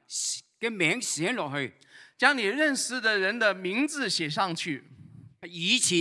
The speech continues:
Speaker 1: 嘅，而家嘅。
Speaker 2: 以前的，現在的。
Speaker 1: 你寫晒落去。
Speaker 2: 你把他們都寫出來。
Speaker 1: 平均一個人大概可以寫三十個人嘅名。
Speaker 2: 平均一個人大概可以寫三十個人名。
Speaker 1: 你就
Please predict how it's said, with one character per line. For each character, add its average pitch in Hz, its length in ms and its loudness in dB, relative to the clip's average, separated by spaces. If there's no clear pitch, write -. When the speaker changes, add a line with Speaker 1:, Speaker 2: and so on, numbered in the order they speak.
Speaker 1:
嘅， 220 100 -2
而 - 800 -8
家 247 240 2
嘅。 160 240 2
Speaker 2:
以 208 160 -14
前 214 320 2
的， 196 260 4
現 226 280 0
在 226 240 4
的。 160 180 -4
Speaker 1:
你 180 160 -4
寫 233 320 -4
晒 208 200 0
落 165 220 0
去。 151 160 -2
Speaker 2:
你 220 240 -2
把 175 220 4
他 233 160 2
們 226 120 -2
都 247 140 4
寫 180 240 2
出 269 140 -2
來。 214 280 4
Speaker 1:
平 175 360 -6
均 254 200 0
一 269 100 -4
個 226 120 -4
人 139 240 -2
大 151 140 -2
概 175 200 -4
可 185 80 -4
以 190 120 -6
寫 151 260 -4
三 185 300 -6
十 127 140 -8
個 135 140 -6
人 101 240 -8
嘅 - 100 0
名。 294 140 2
Speaker 2:
平 - 80 -6
均 294 200 0
一 233 80 -6
個 240 140 -2
人 190 300 -2
大 214 160 0
概 196 180 -2
可 208 140 -6
以 185 120 -4
寫 185 220 -4
三 196 240 -4
十 - 160 -10
個 185 160 -4
人 139 220 -2
名。 143 280 -6
Speaker 1:
你 175 120 -10
就 160 360 -10